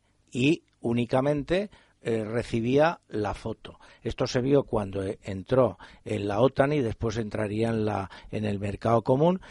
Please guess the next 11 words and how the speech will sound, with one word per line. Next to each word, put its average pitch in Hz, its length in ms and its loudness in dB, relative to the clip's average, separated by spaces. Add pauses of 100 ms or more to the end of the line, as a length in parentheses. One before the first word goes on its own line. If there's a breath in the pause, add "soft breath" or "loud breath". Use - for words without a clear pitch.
(200 loud breath)
que 123 400 0
las 110 320 0
condiciones 107 640 -2
fueron, 123 440 0 (300 loud breath)
eh, 98 500 -4
draconianas. 92 760 -8 (500 soft breath)
Dicho 165 480 4
esto, - 400 0 (540 soft breath)
eh, 107 760 2
después 156 880 4 (400 soft breath)
viene 139 640 4